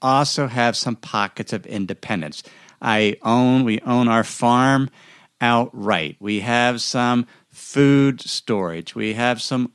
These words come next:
water stored. We have some physical gold. We have some things that if there's a complete breakdown in society,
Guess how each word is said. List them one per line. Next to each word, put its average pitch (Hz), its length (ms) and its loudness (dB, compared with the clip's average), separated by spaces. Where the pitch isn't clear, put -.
water 123 560 2
stored. 85 640 -8
We 151 500 2
have 180 680 0
some 185 640 2
physical 190 680 0
gold. 143 460 2
We 143 160 0
have 180 440 -2
some 220 220 -2
things 151 400 0
that 143 180 -2
if 226 400 0
there's 175 340 0
a 165 80 -4
complete 202 720 -2
breakdown 147 840 0
in 143 140 0
society, 143 800 0